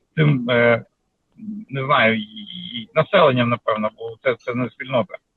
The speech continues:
м, займеться в зовсім іншому порядку. Я би хті-, <laughs> я би не хотів приймати участь в цьому,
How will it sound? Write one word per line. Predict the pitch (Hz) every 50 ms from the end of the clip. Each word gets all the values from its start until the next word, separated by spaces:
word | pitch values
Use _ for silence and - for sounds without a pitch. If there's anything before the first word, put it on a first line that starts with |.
| _ _ _ _ _ _ _
м, | - 110 117 117 107 101
займеться | 104 135 143 143 147 143 135 - 139 123 120
в | 117 113 107
зовсім | 110 113 123 127 123 - - 135
іншому | 139 139 123 - 117 113 113 110 107 104 104 104 104 101 101 101 104 - - _ _
порядку. | - 117 117 104 - _ _ - - _ _ _ _ _ _ _
Я | - - 139
би | 135 139
хті-, | 135 - - - - - - 165
<laughs> | 131 127 139 127
я | 127 165 160
би | 139 156
не | 143 156 156
хотів | - - 135 98
приймати | - - 120 120 117 107 - 110
участь | 101 - - -
в |
цьому, | - 120 123 123 123 -